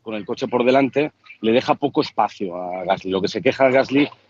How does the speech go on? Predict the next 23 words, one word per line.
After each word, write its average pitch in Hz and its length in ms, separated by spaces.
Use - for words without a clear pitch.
es 110 120
que 120 380
no 104 140
tenía 117 220
dónde 117 240
ir 139 220
y 131 120
que, 107 360
y 113 120
que 120 120
le, 113 200
eh, 113 200
la 120 300
palabra 120 280
que 135 140
utiliza 127 380
en 123 80
la 120 100
radio 127 340
en 120 80
inglés 123 420
es, 127 360
eh, 113 140